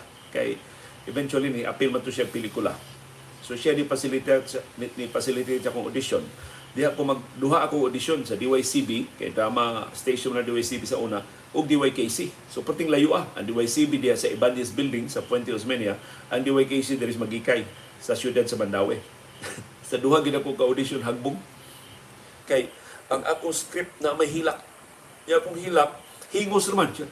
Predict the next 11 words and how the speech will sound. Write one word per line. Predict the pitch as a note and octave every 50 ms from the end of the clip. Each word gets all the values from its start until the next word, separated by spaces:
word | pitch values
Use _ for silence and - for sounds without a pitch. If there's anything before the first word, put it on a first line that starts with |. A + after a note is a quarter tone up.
| - -
Hilak | - - - - E4+ C4 - -
gyud, | - - D4+ G#4+ -
oh. | - - - - - - - - - - -
<laughs> | - - F#3+ - - - - -
Di | C4+ C4
ba | - - -
himo | - A3 G#3 G3 G3
nang | F3+ E3+ D3+ - - - - -
imong | D3+ F3 F3+ F#3 D3+
hingos-hingos | C3+ D3 D3+ D#3 C#3+ - F3 F3+ F3+ F3 F3 D3+ - -
lang? | - A2 F#2+